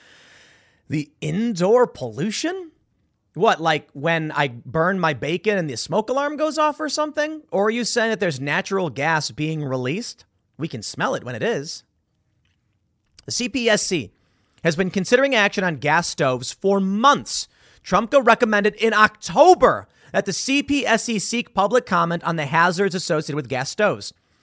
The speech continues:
The pollutants have been linked to asthma and worsening respiratory conditions. We don't use natural gas here at Timcast. We use clean electricity. Clean all the way from the coal plant that generates it.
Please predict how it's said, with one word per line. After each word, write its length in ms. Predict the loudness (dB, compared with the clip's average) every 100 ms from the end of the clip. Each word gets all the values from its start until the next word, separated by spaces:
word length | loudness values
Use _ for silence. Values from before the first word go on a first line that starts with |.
| _
The 100 | -8
pollutants 440 | -2 -2 0 0 2
have 140 | 2
been 140 | 0
linked 320 | 0 -2 -2 -8 _ -6
to 160 | -6 0
asthma 480 | 2 2 0 -6 -6 _ -2
and 220 | 0 2
worsening 480 | 4 4 2 -2 0
respiratory 480 | 0 -2 -4 -4 -4
conditions. 580 | -6 -8 -10 -14 -16 -20 _ _ _ _ _ _ -10
We 100 | -2
don't 160 | -2 0
use 260 | -2 -4
natural 440 | -2 -2 -2 -4 -2
gas 280 | -2 -2
here 140 | -2 -6
at 80 | -4
Timcast. 680 | -6 -4 -2 -2 -4 -12 -14 -6
We 140 | -2
use 340 | 0 -2 -4
clean 760 | -8 -10 -4 -2 -2 -2 -2 -2 0
electricity. 800 | 0 0 0 0 0 -6 -6 -12 _ _ _
Clean 460 | -4 -2 0 0 -4 -8 _ 6
all 200 | 8 8
the 80 |
way 260 | 6 4 4
from 320 | 2 0 0
the 140 | -2 -6
coal 440 | 6 6 8 2
plant 420 | -4 -8 -6 -6
that 200 | -6 -6
generates 460 | -4 -4 -4 -6 -10
it. 140 | -14